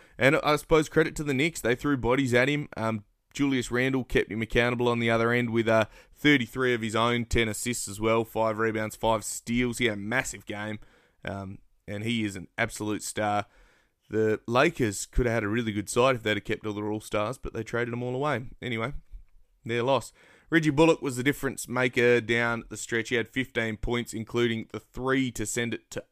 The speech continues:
overtime. Um, Derrick Rose found himself a bit of space, drove in. Lonzo gambled and, uh, went to Rose, who kicked it to Reggie Bullock, who buried it on Lonzo's head. Disappointing. Um,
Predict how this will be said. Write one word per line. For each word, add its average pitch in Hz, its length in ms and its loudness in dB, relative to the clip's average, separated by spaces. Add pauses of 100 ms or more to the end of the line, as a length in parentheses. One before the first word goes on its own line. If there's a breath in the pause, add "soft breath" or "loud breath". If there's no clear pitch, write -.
(140)
overtime. 139 800 4 (420 soft breath)
Um, 104 400 -2 (920)
Derrick 127 260 4
Rose 113 260 0
found 113 280 -2
himself 107 280 -2
a 104 40 -8
bit 104 120 -4
of 101 60 -4
space, 120 400 2
drove 123 380 4
in. 120 260 2 (340 soft breath)
Lonzo 123 440 2
gambled 120 580 2 (320 soft breath)
and, 110 300 -2
uh, 110 240 4
went 120 220 -2 (140)
to 113 220 0
Rose, 123 480 4
who 117 380 2 (760)
kicked 202 280 -10
it - 140 -8
to 120 100 -6
Reggie 117 240 -4
Bullock, 127 320 -2
who 131 340 -2
buried 123 460 2
it - 180 -2
on 131 200 -2
Lonzo's 135 400 -2
head. 139 280 0 (500 soft breath)
Disappointing. 151 800 2
Um, 117 380 -4